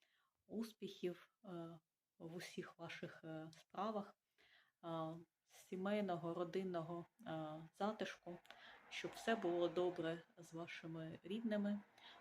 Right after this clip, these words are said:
бо, як показують, е, нині обставини, це дуже і дуже важливо,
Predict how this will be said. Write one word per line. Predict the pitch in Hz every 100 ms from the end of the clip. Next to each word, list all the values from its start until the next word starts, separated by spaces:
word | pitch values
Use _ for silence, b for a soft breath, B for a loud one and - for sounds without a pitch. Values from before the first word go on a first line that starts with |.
| -
бо, | 165 170 175
як | 170 180 180 -
показують, | 165 170 170 170 165 160 -
е, | 185 160 165
нині | 165 170 165 160
обставини, | 165 - - - 196 202 196 180
це | 175 - 165
дуже | 175 190 180
і | 170
дуже | 175 165 170
важливо, | 165 165 196 233 240 226